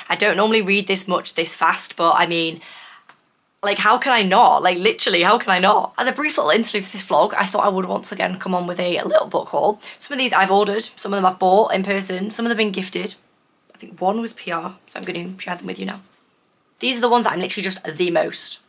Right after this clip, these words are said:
excited to read, the most. I have a full book haul either coming or just posted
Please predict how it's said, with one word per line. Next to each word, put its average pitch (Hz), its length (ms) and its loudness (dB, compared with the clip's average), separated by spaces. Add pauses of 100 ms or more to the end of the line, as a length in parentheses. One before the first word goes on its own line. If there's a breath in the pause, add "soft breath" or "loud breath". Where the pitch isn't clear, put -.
(180)
excited - 340 -20
to - 160 -20
read, - 160 -20 (480)
the 165 140 -4
most. - 420 -8 (340 loud breath)
I 190 100 2
have 202 120 2
a 196 60 2
full 208 580 2
book - 260 -4
haul 165 320 0
either 185 180 -4
coming 190 500 0
or 190 100 -4
just 190 200 -4
posted 190 500 -2